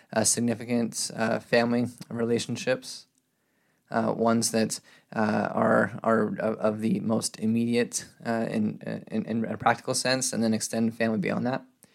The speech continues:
And then there are key relationships that go beyond that that I do, uh, deem family relationships.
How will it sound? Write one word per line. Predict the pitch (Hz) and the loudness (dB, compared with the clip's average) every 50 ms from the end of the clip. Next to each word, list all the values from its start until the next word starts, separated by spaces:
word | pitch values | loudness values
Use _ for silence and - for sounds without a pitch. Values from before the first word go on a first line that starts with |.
| _ _ _ _ _ _ _ _ _ _ _ _ _ - | _ _ _ _ _ _ _ _ _ _ _ _ _ -2
And | 113 120 | 0 4
then | 120 120 123 131 135 131 120 120 | 4 4 4 4 2 0 -2 2
there | 117 120 120 120 | 4 4 4 6
are | 110 117 120 120 120 120 | 4 4 4 4 4 2
key | - - - 127 | -4 -6 -4 0
relationships | 123 123 120 113 - - 110 - - 120 123 - - | 4 4 4 4 2 -4 -8 -4 -4 -4 -4 -4 -8
that | 117 | -6
go | 110 117 113 113 113 110 - - | -2 0 0 2 2 0 -2 -4
beyond | - 113 107 - - 117 127 135 135 135 | -8 -8 -6 -4 -2 0 0 0 0 -2
that | 127 117 104 113 | -2 -2 -2 -2
that | 113 107 | -2 -4
I | 113 | -2
do, | 107 117 120 123 123 117 - - - | -2 0 0 0 0 -2 -4 -10 -4
uh, | - 110 107 107 | -2 0 0 0
deem | 104 104 - 117 117 117 113 110 110 - - _ - | 0 -2 -2 0 2 2 2 0 -2 -6 -14 _ -18
family | - - 120 117 113 110 113 - - - - | -4 0 0 2 2 0 0 -2 -4 -8 -8
relationships. | - 104 104 107 107 101 - - 113 - - 120 131 127 254 - - - - | -8 -4 -2 0 -2 -2 -4 -8 -12 -12 -8 -8 -8 -8 -8 -10 -10 -10 -10